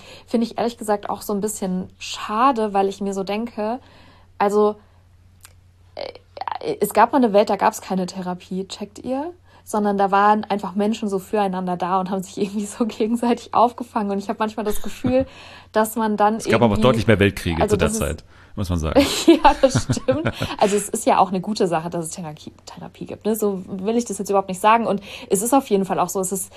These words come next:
Speaker 1: es ist ja auch gut, dass man sich da Hilfe holt und nicht irgendwie alles abwälzt auf das Umfeld und so. Aber ich weiß nicht, also so Liebe halt auch so krass viel und irgendwie so aufgefangen werden und verstanden werden und gehalten werden und Sicherheit zu bekommen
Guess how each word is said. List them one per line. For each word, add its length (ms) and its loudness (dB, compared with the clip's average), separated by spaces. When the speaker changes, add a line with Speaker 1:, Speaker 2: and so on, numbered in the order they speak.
Speaker 1:
es 140 0
ist 120 -4
ja 80 6
auch 140 2
gut, 240 6
dass 160 -2
man 160 2
sich 220 0
da 120 6
Hilfe 380 2
holt 240 2
und 140 -2
nicht 260 -4
irgendwie 300 -4
alles 260 4
abwälzt 420 2
auf 80 -6
das 160 -8
Umfeld 500 -2
und 160 -10
so. 280 -8
Aber 460 8
ich 200 -10
weiß 240 4
nicht, 180 0
also 220 4
so 280 2
Liebe 480 4
halt 240 2
auch 200 4
so 180 2
krass 320 -2
viel 560 2
und 160 -2
irgendwie 260 -2
so 120 0
aufgefangen 640 0
werden 400 0
und 220 -4
verstanden 560 -4
werden 420 -2
und 360 -6
gehalten 360 0
werden 180 -2
und 120 -6
Sicherheit 500 -6
zu 80 -8
bekommen 540 -4